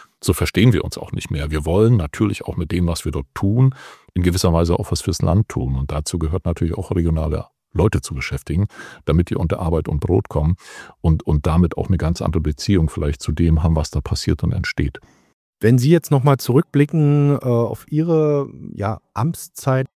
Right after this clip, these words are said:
Speaker 2: welche Projekte sind Ihnen da wirklich auch, äh, nachhaltig in Erinnerung geblieben?
Speaker 1: Ja, wenn ich über meine Projekte spreche, dann sind's immer die mit den größten Herausforderungen. Das heißt immer die, wo man, wo man, wenn man am Anfang gestartet ist, am wenigsten wusste und hinterher richtig klug war.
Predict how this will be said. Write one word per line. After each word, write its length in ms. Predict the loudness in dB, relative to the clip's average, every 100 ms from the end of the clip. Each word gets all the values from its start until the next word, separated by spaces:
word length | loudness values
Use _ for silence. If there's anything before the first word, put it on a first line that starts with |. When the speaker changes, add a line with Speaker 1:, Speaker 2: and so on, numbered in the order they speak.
| _
Speaker 2:
welche 260 | 2 2 0
Projekte 400 | 2 2 2 4
sind 220 | 4 6
Ihnen 160 | 6
da 160 | 4 4
wirklich 320 | 2 0 2
auch, 320 | 2 0 -2
äh, 260 | -4 0 0
nachhaltig 1000 | 0 0 0 0 -2 0 -2 -2 -8 -18 -6
in 100 | -2
Erinnerung 400 | 0 0 0 -2
geblieben? 540 | -4 -4 -6 -8 -12 _ _ _ _
Speaker 1:
Ja, 420 | 4 6 6 6 4
wenn 120 | 2
ich 100 | 0
über 120 | 0
meine 240 | 0 0 0
Projekte 380 | -2 -2 -4
spreche, 300 | -2 -2 0
dann 120 | 0 0
sind's 180 | -2
immer 140 | -2 -2
die 140 | 0
mit 180 | 0 0
den 80 | 0
größten 300 | 0 0 0
Herausforderungen. 600 | 0 -2 0 0 2 0
Das 160 | 0
heißt 180 | -2 -2
immer 180 | -2 -2
die, 220 | 0 0
wo 100 | 0
man, 240 | 2 0 -2 _ _ _ _ _ _ _
wo 260 | -6 0 2
man, 600 | 2 2 2 0 -2 -2
wenn 140 | -2
man 260 | 0 -2 -4
am 140 | -6
Anfang 260 | -4 -2 -2
gestartet 380 | -2 0 0 0
ist, 100 | -2
am 140 | 0
wenigsten 340 | 2 0 0 0
wusste 220 | 0 0
und 100 | 0
hinterher 300 | 2 0 -2
richtig 240 | -4 -8
klug 280 | -4 -6 -4
war. 180 | -6